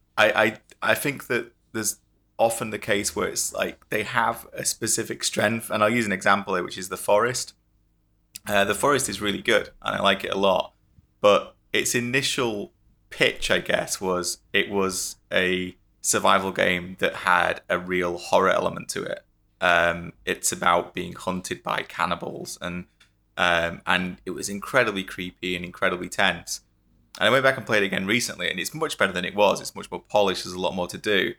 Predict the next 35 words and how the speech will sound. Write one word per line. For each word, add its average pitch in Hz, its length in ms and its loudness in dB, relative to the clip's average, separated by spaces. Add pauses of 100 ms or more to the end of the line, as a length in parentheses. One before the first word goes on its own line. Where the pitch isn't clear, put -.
(260)
but 107 140 0
it 107 140 -6
feels 120 320 0
like 107 220 0
it's - 160 -6
lost 107 360 0
a 101 40 -6
little 95 240 -6
bit 92 260 0
of 92 360 -4 (160)
that 92 220 4
initial 95 420 -4
pitch. - 360 -2
It 95 100 -12
feels 98 220 -2
like 92 320 2 (400)
I'm 95 200 0
playing 95 320 2
it 87 80 2
and 90 80 -2
I'm 90 100 -2
like, 90 320 -2
"This 135 220 -2
is 104 120 -2
a 98 80 -2
lot 98 220 0
like 95 240 2
a 98 40 -4
lot 95 160 -2
of 92 80 -6
other 101 160 -2
survival 90 380 -2
games 90 260 -4
now 87 240 0
with 92 480 -4